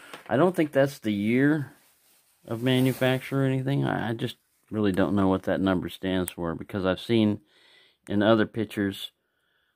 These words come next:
they would show a six, a nineteen sixties, you know, like, sixty-eight model bayonet, and it would have that scabbard on it, and it said V P, and then it had a nine, un-, you know, under it. So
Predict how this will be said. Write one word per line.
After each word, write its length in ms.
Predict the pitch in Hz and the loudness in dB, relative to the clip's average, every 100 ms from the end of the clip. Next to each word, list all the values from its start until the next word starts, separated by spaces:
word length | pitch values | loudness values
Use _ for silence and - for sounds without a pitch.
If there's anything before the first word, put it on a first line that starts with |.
| - | -6
they 80 | 101 | 0
would 180 | 101 95 | 0 0
show 300 | - 107 101 | 2 2 2
a 80 | 98 | -2
six, 480 | - - 123 - - | -6 -6 -6 -8 -14
a 80 | 104 | -8
nineteen 460 | 98 110 113 120 107 | -2 -2 0 0 0
sixties, 760 | - 117 - 117 107 98 - - _ _ - - _ | 0 -4 -2 -2 -2 -4 -10 -16 _ _ -20 -20 _
you 100 | - | -2
know, 60 | 107 | 2
like, 200 | 98 85 | 2 0
sixty-eight 680 | - 120 - 110 107 104 - | -4 -4 0 2 4 2 0
model 400 | 107 104 98 98 | 0 2 2 0
bayonet, 720 | - 113 107 107 110 101 - _ _ _ _ - | -2 0 4 4 4 2 -2 _ _ _ _ -10
and 160 | 98 | -4
it 140 | 101 87 | -2 0
would 100 | 98 | 0
have 240 | 113 107 | 2 4
that 240 | 101 101 - | 4 0 -4
scabbard 500 | - 120 117 110 98 | -4 0 2 4 2
on 220 | 95 95 | 2 2
it, 160 | 92 - _ - - - | 0 -6 _ -20 -18 -10
and 80 | 92 | -8
it 100 | 78 | -6
said 220 | 110 90 | -6 -4
V 220 | 98 110 | -2 -2
P, 260 | 107 117 107 | 0 0 4
and 160 | 98 | 4
then 120 | 98 98 | 4 2
it 60 | |
had 160 | 101 98 | 2 2
a 100 | 92 | 2
nine, 600 | 95 110 120 92 82 - _ _ _ - | 4 4 4 0 -4 -10 _ _ _ -10
un-, 220 | 90 82 - | -8 -8 -10
you 140 | 90 | -10
know, 300 | 80 82 85 - | -8 -8 -10 -10
under 300 | 87 90 85 | -6 -4 -4
it. 140 | 71 - | -8 -8
So 460 | 98 90 85 87 | -4 -2 -4 -8